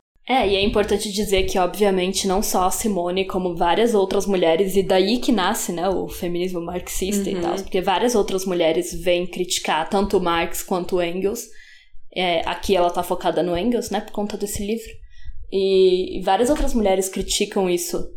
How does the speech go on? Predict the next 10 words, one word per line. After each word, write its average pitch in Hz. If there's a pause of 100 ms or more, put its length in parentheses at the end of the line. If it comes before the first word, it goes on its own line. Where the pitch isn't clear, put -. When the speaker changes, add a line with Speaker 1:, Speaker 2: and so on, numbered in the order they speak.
(180)
Speaker 1:
no, 185 (320)
nesses 196
dois 185
pensadores 185
homens, 208
né, 220
como, 240 (260)
<laughs> -
como 220
sempre, 208